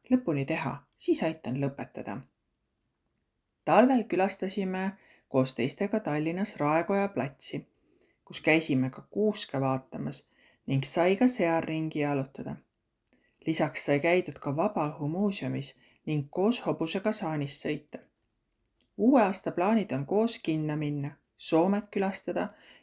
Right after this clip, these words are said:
ja taas osaleda laulupeol. Olen õnnelik, et olen leidnud endale toreda sõbra. Sõprusest Andresega. Olen elanud siin Väänaviti kodus koos Andresega ühes toas.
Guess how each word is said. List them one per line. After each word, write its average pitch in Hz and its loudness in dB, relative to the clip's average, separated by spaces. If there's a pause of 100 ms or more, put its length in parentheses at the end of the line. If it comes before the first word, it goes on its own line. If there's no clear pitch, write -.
ja 127 2
taas 214 4
osaleda 190 -2
laulupeol. 139 -2 (1500)
Olen 220 8
õnnelik, 151 0 (340)
et 156 -2
olen 208 6
leidnud 202 2
endale 143 -2 (140)
toreda 240 6
sõbra. 170 0 (2250)
Sõprusest - -2
Andresega. 165 2 (2250)
Olen 233 8
elanud 220 2
siin 233 2
Väänaviti 185 -2
kodus 165 -2
koos 202 -2
Andresega 156 -2
ühes 175 -8
toas. 139 -6